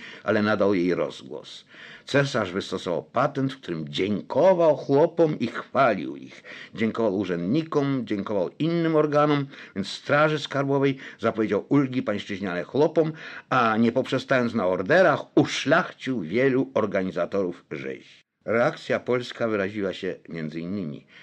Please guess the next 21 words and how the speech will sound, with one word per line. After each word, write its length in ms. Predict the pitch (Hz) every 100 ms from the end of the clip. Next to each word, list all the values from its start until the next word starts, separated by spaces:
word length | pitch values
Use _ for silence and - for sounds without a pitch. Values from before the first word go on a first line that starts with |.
| -
w 60 | -
nieśmiertelnym, 1080 | 165 - - 123 - - 92 71 69 64 76
potężnym 760 | 92 - 120 123 113 110 101
chorale 640 | - 104 104 104 90 76 67
Ujejskiego 720 | 87 76 78 - 113 131 123 - - - -
i 100 | 139
w 60 | 135
liście 400 | 208 196 - 160
otwartym, 640 | - 151 165 170 165 165
który 220 | - 147
napisał 460 | 139 123 139 135 120
margrabia 500 | 101 98 110 117 98
Wielopolski 720 | 92 85 - 113 120 - 113 - -
do 120 | - 120
kanclerza, 720 | 107 113 - 90 71 53 -
księcia 400 | - 104 101 98
Metternicha. 800 | 92 85 - 71 60 - - - _ _ _ _ _ _ _
Znakomity 580 | - 113 117 156 196 185
poeta, 560 | - 156 101 76 69 67 - - -
potępiając 760 | 127 127 135 135 180 180 131
zbrodnie, 640 | - 87 87 80 64 67